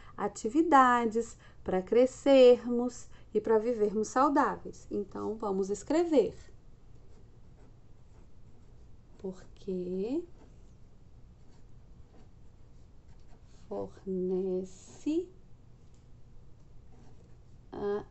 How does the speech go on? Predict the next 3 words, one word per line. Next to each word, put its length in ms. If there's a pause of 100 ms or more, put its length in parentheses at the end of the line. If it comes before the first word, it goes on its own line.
energia 1200 (2500)
e 500
os 720